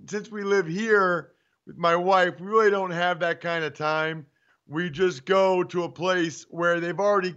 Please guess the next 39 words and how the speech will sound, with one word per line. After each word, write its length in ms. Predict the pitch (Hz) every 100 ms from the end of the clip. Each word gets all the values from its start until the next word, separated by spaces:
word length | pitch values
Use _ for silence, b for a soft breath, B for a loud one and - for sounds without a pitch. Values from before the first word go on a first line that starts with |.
| -
cut 320 | 190 202 -
the 80 | 151
tree, 540 | - 135 127 110 107 107 _ _ _ _ _ -
and 400 | 170 170 160 165
we 160 | 190
just 280 | 143 175 -
point 280 | 156 180 175
out, 260 | 165 160 -
"Okay, 300 | 165 175 170
that's 300 | 170 175 -
the 120 | 180
one 220 | 170 170
we 100 | 165
want." 460 | 156 151 151 151 143 _ _ _ -
And 120 | 156 165
then 140 | 170
they 140 | 175
wrap 400 | 180 170 175 175
it 80 | 175
up 320 | 156 160 160
and 100 | 160
everything. 540 | 151 147 151 143 156 151
And 80 | 147
then 160 | 156
we 120 | 170 180
come 200 | 185 175
home 600 | 151 170 175 170 160 - b b b -
and 120 | 151
I 200 | 160 185
bring 300 | 135 180 175
it 100 | 180
in. 140 | 185
My 160 | 170 156
wife 340 | 160 175 185
sets 200 | - 185
up 140 | 190 185
the 100 | 180
stand 600 | - 175 175 180 180 160
and 180 | 143